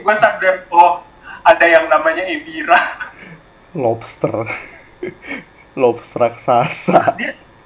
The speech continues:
Speaker 1: dia tuh lobster apa udang sih? Lobster kan ya?
Speaker 2: Maksudnya, ya harusnya dia bukan capit, di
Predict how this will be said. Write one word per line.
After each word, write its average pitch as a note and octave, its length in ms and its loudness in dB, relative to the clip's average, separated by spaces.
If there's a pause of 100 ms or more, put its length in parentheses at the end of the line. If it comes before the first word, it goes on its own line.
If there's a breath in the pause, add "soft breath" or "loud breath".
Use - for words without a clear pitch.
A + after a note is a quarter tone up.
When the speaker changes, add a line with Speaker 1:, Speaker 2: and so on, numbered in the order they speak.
(540 loud breath)
Speaker 1:
dia - 140 -10
tuh A4+ 120 2
lobster F#4+ 360 4
apa F#4 120 2
udang E4 320 0
sih? G4 160 -6
Lobster - 360 -10
kan A4 160 0
ya? - 80 -14
Speaker 2:
Maksudnya, A3 260 4 (460)
ya D3+ 320 8
harusnya C#3 480 2
dia C4 160 0
bukan D3+ 240 0
capit, A#3 340 2
di F#3+ 140 -2